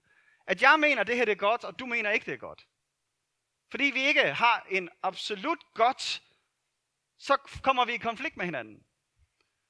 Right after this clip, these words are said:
Så, så vi som menneskehed gør oprør, og vi, i stedet for at have en absolut etik, har vi nu hver især vores egen. Vi har stadigvæk spor efter Gud inde i os.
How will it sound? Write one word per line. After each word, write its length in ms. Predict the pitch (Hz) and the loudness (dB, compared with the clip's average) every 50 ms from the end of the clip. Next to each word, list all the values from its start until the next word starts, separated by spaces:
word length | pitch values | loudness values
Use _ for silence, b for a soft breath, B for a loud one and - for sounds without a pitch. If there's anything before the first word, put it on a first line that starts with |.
| _ _ _ _ _ _ _ _ | _ _ _ _ _ _ _ _
Så, 200 | - - - 277 - - _ _ _ _ _ _ _ _ _ - | -8 -2 -2 -2 -2 -4 _ _ _ _ _ _ _ _ _ -10
så 140 | - 277 262 | -4 -4 0
vi 120 | 262 320 | 0 0
som 160 | 320 311 285 | 0 2 2
menneskehed 400 | 262 269 285 294 - 262 262 254 | 4 2 2 2 -2 -4 -4 -2
gør 120 | - 247 240 | 0 0 0
oprør, 760 | 202 208 240 254 254 - 214 208 185 147 117 107 - _ _ _ _ _ _ _ | 2 4 2 2 2 2 -2 -2 -2 -2 -4 -6 -10 _ _ _ _ _ _ _
og 120 | - 202 196 | -8 -6 -6
vi, 120 | 240 240 214 247 - - | -6 -8 -8 -10 -10 -12
i 80 | - 226 | -14 -8
stedet 220 | - 262 262 240 | -2 0 0 0
for 80 | - 233 | 2 2
at 100 | 208 196 | 0 2
have 140 | 214 240 247 | 2 2 2
en 60 | 220 | 0
absolut 380 | 190 170 - - 196 226 254 | -2 -4 -4 -8 -8 -8 -8
etik, 280 | 226 175 - - 294 - | -8 -10 -8 -8 -8 -8
har 240 | - - - 247 240 | -6 0 2 2 2
vi 80 | 214 | 0
nu 140 | 220 233 240 | -2 -8 -10
hver 280 | 190 175 208 240 247 208 | -10 -4 -2 0 0 0
især 320 | 190 180 - - 156 135 | -2 -4 -6 -6 -6 -6
vores 200 | 113 92 82 - | -6 -8 -12 -12
egen. 320 | 127 135 156 220 311 311 - B B B B | -10 -6 -6 -6 -6 -8 -12 B B B B
Vi 60 | B 233 | B -4
har 60 | 254 | 0
stadigvæk 320 | - 285 285 269 269 269 | 2 2 2 2 0 -2
spor 320 | - - - 294 311 277 226 | -2 -4 -4 0 2 2 2
efter 200 | 214 - - 202 | 2 0 -4 -10
Gud 220 | 185 247 285 285 | -10 -8 -8 -6
inde 200 | 262 262 262 262 | -6 -6 -6 -8
i 80 | 254 226 | -10 -10
os. 300 | 131 135 - - _ | -10 -12 -16 -20 _